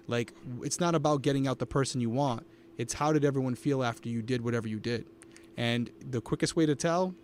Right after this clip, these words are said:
is right here the following week. Do you survive the block? Are you on it?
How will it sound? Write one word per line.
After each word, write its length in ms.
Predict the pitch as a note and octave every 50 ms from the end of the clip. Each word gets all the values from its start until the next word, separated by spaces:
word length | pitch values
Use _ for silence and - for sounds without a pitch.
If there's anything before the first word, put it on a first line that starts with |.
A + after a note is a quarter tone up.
| - -
is 180 | - C3 G#2+ G#2+
right 280 | A2 A#2+ B2 C3+ C3+ C3
here 160 | C3+ C3+ C3
the 80 | B2+ A#2+
following 420 | - D3 C3 C3+ C3 B2+ B2+ B2
week. 360 | B2+ C3+ B2+ A2+ - - - -
Do 100 | - A#2+
you 120 | A#2 A2+
survive 400 | - - C3 A#2+ B2 B2+ C#3 C#3+
the 100 | D3 C#3+
block? 380 | C#3 D3 D3 D3 D3+ D3+ - C3
Are 80 | A#2
you 180 | A#2 A2+ A2+ A#2
on 160 | B2 C3+ C#3+
it? 120 | D3+ C#3